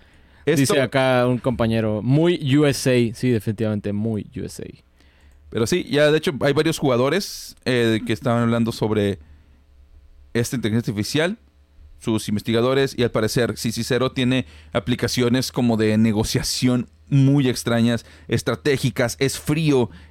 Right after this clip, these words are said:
Speaker 1: y no toma en cuenta ningún sentimiento humano. Prácticamente es un sociópata.
Speaker 2: Es un psicópata.
Speaker 1: <laughs> Es un psicópata completo.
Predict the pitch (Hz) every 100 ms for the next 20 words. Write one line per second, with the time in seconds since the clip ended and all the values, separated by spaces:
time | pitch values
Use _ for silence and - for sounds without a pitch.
0 | - 127 131 135 131 127 123 - - -
1 | - - - - - 135 127 123 - 131
2 | 120 123 117 101 _ _ - 131 131 123
3 | 120 117 127 123 117 113 139 139 135 247
4 | - 285 247 220 110 - - - - 147
5 | 208 190 151 165 139 120 107 117 135 135
6 | 110 110 - - - - - - - -
7 | - - - 554 254 - 202 165 151 170
8 | - 139